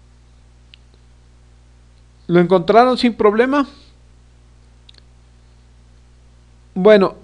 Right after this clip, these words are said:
este mes los retos son sobre polígonos, entonces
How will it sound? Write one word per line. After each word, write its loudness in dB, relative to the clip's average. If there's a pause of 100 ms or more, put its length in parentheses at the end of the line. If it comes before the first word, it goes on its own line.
(300)
este 2
mes 0
los 4
retos 4
son 4
sobre 4 (520)
polígonos, 0 (680)
entonces 4